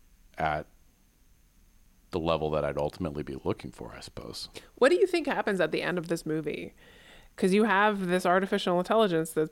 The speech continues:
Speaker 2: pretty much picking up and leaving.
Speaker 1: Yeah.
Speaker 2: You have these multiple intelligences now that, you know, they're off doing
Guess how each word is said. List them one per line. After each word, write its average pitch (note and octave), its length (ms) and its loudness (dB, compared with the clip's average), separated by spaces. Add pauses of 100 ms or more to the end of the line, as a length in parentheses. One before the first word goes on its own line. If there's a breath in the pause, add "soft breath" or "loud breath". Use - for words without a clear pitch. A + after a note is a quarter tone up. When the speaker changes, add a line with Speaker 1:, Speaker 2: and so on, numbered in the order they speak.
Speaker 2:
pretty G3+ 180 4
much F3+ 320 0
picking G3 300 2
up F#3+ 120 2
and E3 140 0
leaving. F3 520 2 (220)
Speaker 1:
Yeah. D#2 360 4
Speaker 2:
You F3 60 0
have F3 100 0
these F#3 180 2
multiple G#3 460 2
intelligences F3+ 720 -2
now D#3 320 -6
that, D#3 240 -8 (140)
you F#3 160 -2
know, E3 160 -2
they're F3+ 160 2
off F3+ 160 0
doing F#3+ 380 4